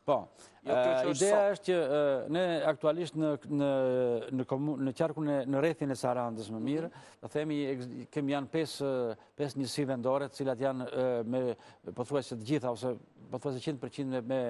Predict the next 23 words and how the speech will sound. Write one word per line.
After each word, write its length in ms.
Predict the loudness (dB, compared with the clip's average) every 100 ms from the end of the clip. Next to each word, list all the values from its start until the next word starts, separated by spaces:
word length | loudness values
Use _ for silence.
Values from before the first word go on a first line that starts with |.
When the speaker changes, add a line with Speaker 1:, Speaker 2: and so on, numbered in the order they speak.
| -4 -4
Speaker 1:
me 380 | -2 0 -2 -4
përfaqësues 480 | -6 -6 -4 -8
të 40 | -6
minoritetit 540 | -6 -4 -6 -6 -6
grek. 220 | -4 -4
Speaker 2:
Minoritet. 480 | -6 -10 -10 -10 -12 -12 -6
Speaker 1:
Ë, 640 | 0 2 2 2 0 -2 -6 -20 -20 _ -2
ka 120 | 0
pastaj 240 | 0 -2 -2
fshatra 300 | 0 0 -2
të 100 | -2
veçanta 440 | -2 0 0 -2
që 120 | -4
bëjnë 220 | -2 -2
pjesë 280 | -2 -4 -4
për 120 | -6
komuna 400 | -4 -2 -2 -2 -4
të 160 | -8
caktuara 480 | -6 -6 -4 -2 -2
apo 140 | -4 -6
njësi 280 | -8 -8 -10
të 60 | -6
tjera, 300 | -4 -4